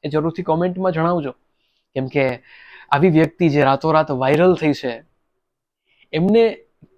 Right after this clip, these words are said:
કેવું ફીલ થતું હશે, હું એ વિચારું છું. એમને એક ઇન્ટરવ્યૂમાં એવું પણ કીધેલું છે કે જ્યારે એ ગામમાં નીકળે છે, તો એને મોઢે, અ, માસ્ક પહેરેલું હોય તો પણ લોકો એને ઓળખી જાય છે. તો આ સોશિયલ મીડિયાની તાકાત કેવડી.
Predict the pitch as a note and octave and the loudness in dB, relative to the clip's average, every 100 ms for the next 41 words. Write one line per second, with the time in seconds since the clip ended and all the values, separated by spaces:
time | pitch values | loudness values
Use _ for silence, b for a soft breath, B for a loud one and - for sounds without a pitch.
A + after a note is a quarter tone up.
0 | - G#3+ A3+ F#3+ F3 F3 D#3+ D3+ - C#3 | 4 6 6 4 2 2 2 -4 -4 -6
1 | B2+ D3+ E3+ F3+ D#3+ B2 - - A2+ - | -4 -4 -2 0 0 -4 -12 -18 -20 -20
2 | _ _ _ _ _ _ _ _ _ _ | _ _ _ _ _ _ _ _ _ _
3 | b b - G3 A#3+ A#3+ A3 G#3 G3+ A#3 | b b -4 -2 0 0 0 0 2 0
4 | A#3 A3 G3 A3+ A#3 G3+ D#3+ D#3 F#3+ D#3+ | 2 2 4 2 0 0 0 2 2 2
5 | C3 C3+ B B - G3 F3+ G#3 G#3+ G#3 | -2 -10 B B 0 2 2 2 2 0
6 | D#3 C#3+ F#3 A3 F#3 E3+ F#3+ G3 C3+ A#2+ | 0 -2 -2 -2 -2 0 0 0 -2 -14
7 | _ _ - G3 A3 A3+ - _ E3 E3 | _ _ -4 0 0 -2 -6 _ -4 2
8 | F3 G3 G#3+ - _ _ C3+ - _ D3+ | 4 4 4 2 _ _ -18 -18 _ -14
9 | - E3 G#3 - F#3 G#3 G#3+ G#3+ G#3 G#3 | -2 0 0 -2 0 2 2 4 2 4
10 | G#3 G#3+ G3+ F#3+ F#3+ G3+ F#3 D#3+ D#3 - | 0 2 2 2 2 0 2 2 0 0
11 | C#3 A#2+ A2+ - - _ _ _ _ _ | -2 -2 -8 -18 -20 _ _ _ _ _
12 | _ D3 C#3+ - D#3+ - F3+ F3 F3+ F3+ | _ -2 -2 -2 -4 -2 -2 0 0 -2
13 | - C3+ C#3+ D#3+ - C#3 C3 A#2 | -4 -10 -4 -6 -4 -6 -6 -8